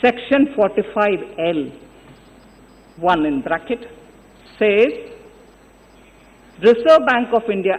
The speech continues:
Act provides for the R B I and recognizes the R B I as a sta-, statutory body, and it is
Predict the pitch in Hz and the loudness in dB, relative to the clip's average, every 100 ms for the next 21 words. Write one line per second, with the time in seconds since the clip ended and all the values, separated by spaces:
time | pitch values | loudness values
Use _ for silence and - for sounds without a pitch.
0 | - 165 185 - - - - - _ _ | -4 -4 -4 -6 -20 -20 -20 -20 _ _
1 | - - - - - - _ - _ - | -20 -20 -20 -20 -20 -20 _ -20 _ -20
2 | _ _ - 285 254 277 135 - - - | _ _ -4 0 2 2 0 -8 -20 -20
3 | - - 208 196 - 185 220 226 190 156 | -20 -10 -6 -4 -2 2 2 0 -2 -4
4 | 131 156 190 - - - - - _ - | -4 -6 -8 -18 -20 -20 -20 -20 _ -20
5 | _ - - _ _ - 190 190 165 220 | _ -20 -20 _ _ -6 -4 -2 0 0
6 | 320 269 285 254 226 240 233 208 185 170 | 0 2 4 4 2 -2 -2 -4 -2 0
7 | 170 151 185 190 196 190 - - - - | 0 0 2 2 0 -6 -14 -20 -20 -20
8 | - 185 - 190 - - 233 220 - - | -10 -8 -8 -10 -12 -4 0 0 -2 0
9 | 240 233 277 - 233 175 170 185 220 - | 0 0 -4 0 2 2 0 -6 -12 -10
10 | 151 151 147 160 247 - - - - - | -4 -2 -2 -8 -10 -20 -20 -20 -20 -20
11 | - - - - - - - - 247 262 | -20 -20 -20 -20 -20 -20 -10 -2 0 0
12 | 285 | 0